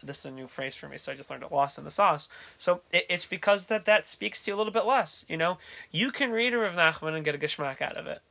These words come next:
Part of me is very jealous of that. I have a kinna sofrim for that. Good for you. Like, you know, it speaks to you. That's what your nefesh, that's where your nefesh is drawn. That's a beautiful thing. I could be very psychological about it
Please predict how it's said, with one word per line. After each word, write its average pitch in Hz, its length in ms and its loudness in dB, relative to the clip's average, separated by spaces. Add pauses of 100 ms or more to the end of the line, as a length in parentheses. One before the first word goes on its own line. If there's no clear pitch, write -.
(180)
Part 233 180 8
of 240 80 0
me 240 120 -2
is 214 100 -4
very 208 160 4
jealous 226 420 4
of 147 80 -8
that. 143 240 -2
I 143 60 2
have 160 100 2
a 165 60 -6
kinna 190 220 -2
sofrim 214 420 0
for - 100 -12
that. - 200 -6 (120)
Good 262 220 0
for 214 120 -4
you. 147 280 -4
Like, 147 240 -2 (340)
you 170 60 2
know, 175 120 2
it 160 120 -6
speaks - 460 -4
to 160 80 -4
you. 131 200 -6 (360)
That's 180 220 4
what - 120 -2
your 185 100 -2
nefesh, 170 600 0 (260)
that's - 180 0
where 208 100 2
your 185 100 0
nefesh 170 380 -2
is 139 120 -6
drawn. 156 460 2 (100)
That's 160 180 -2
a 160 80 -2
beautiful 156 380 -4
thing. 143 300 0 (340)
I 202 100 10
could 214 160 0
be 240 140 4
very 214 220 6
psychological 190 760 4
about 175 300 8
it 185 120 -2